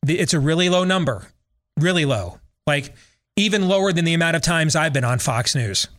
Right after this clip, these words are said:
which is low single digits. <clears throat> Uh, there wasn't a market for it at all,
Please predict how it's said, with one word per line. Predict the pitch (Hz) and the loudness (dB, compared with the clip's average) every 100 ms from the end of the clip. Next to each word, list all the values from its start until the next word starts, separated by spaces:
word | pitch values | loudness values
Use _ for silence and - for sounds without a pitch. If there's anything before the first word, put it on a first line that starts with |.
| _ _ _ | _ _ _
which | 156 | -2
is | 117 120 | 0 0
low | 165 | 0
single | 151 165 147 | 0 0 0
digits. | 135 139 107 - - | -2 -2 -2 -4 -4
<clears throat> | - _ _ _ _ _ _ _ _ _ _ _ - - 285 180 104 - - - _ _ _ _ - - | -10 _ _ _ _ _ _ _ _ _ _ _ -6 0 2 2 0 -6 -10 -16 _ _ _ _ -10 -6
Uh, | 151 151 | -4 0
there | 151 | 0
wasn't | 175 151 | 0 0
a | 147 | 0
market | 147 143 139 | 0 0 -2
for | 143 | -2
it | 127 | -2
at | 107 | -2
all, | 87 | -4